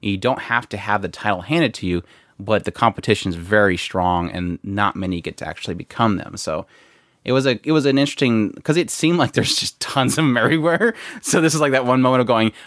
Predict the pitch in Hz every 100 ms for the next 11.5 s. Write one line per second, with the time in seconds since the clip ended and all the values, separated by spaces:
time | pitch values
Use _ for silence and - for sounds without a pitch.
0 | - 180 151 139 143 139 120 104 113 110
1 | 117 117 113 113 104 92 92 90 - 98
2 | 92 92 - 90 92 90 92 - - -
3 | _ - - _ _ _ _ - 107 110
4 | 135 131 135 - 135 131 127 127 127 120
5 | 123 120 113 110 104 104 113 117 113 123
6 | 127 117 127 - 104 - 117 202 180 87
7 | 87 92 _ _ _ _ _ _ _ _
8 | _ _ _ _ _ - 95 98 107 101
9 | 87 - _ _ _ _ _ _ _ _
10 | _ _ _ _ _ _ _ _ _ _
11 | _ - 113 - -